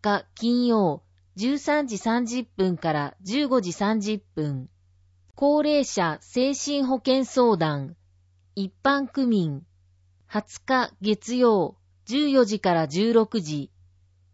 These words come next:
難病療養相談。一般区民。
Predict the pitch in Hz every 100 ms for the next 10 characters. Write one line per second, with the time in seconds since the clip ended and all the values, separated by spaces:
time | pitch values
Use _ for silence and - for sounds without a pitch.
0 | _ _ - 190 240 285 285 277 269 233
1 | 269 285 269 269 254 262 233 170 151 139
2 | 135 170 _ _ _ _ 202 190 - 277
3 | 277 240 277 240 190 151